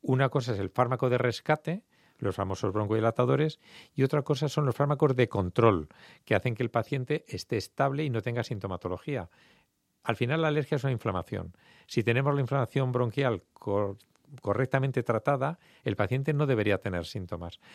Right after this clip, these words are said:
Por eso es muy importante hacer el diagnóstico a cada paciente y ponerle un tratamiento escalonado en función de los síntomas que tenga. Pero tenemos un arsenal terapéutico para que un asmático haga vida rigurosamente normal. No debería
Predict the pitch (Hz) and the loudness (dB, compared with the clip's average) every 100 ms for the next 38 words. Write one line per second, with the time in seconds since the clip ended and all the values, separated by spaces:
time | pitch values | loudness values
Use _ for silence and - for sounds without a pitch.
0 | - - 104 120 127 143 160 147 131 135 | -10 0 2 2 2 4 4 2 2 2
1 | 131 127 117 131 131 127 117 120 139 - | 2 2 2 4 4 4 4 4 0 0
2 | 127 - 156 - - - - 107 113 120 | -6 -4 -6 -6 -16 -6 2 4 6 4
3 | 135 131 127 156 - - _ - 139 151 | 4 0 2 -2 -2 -16 _ -4 -2 0
4 | 127 131 147 156 139 127 127 123 131 139 | 0 0 -2 -4 -2 0 0 0 -2 -2
5 | 160 175 - - - 120 113 135 156 185 | -4 -4 -6 -8 0 2 2 2 0 0
6 | 170 120 107 117 127 151 - - _ - | -2 0 0 0 -2 -2 -8 -20 _ 0
7 | 98 95 120 107 101 - 92 170 117 - | 2 2 0 0 -2 -2 -2 0 -2 -4
8 | - - - 110 107 117 127 107 - - | -14 -20 -2 2 4 4 4 2 0 2
9 | 147 170 147 127 113 101 123 123 143 156 | 4 6 4 2 2 2 2 -2 -4 -2
10 | 101 98 104 104 113 120 107 107 117 127 | -2 -2 -4 -4 -4 -2 -2 -2 -4 -6
11 | - - - 104 127 147 135 95 92 107 | -18 -20 -8 -4 -2 -2 -2 -2 -4 -4
12 | 104 101 87 87 85 - - - - 113 | -6 -6 -6 -6 -8 -10 -20 -20 -10 -4
13 | 110 110 110 113 110 107 | 0 0 2 2 2 -2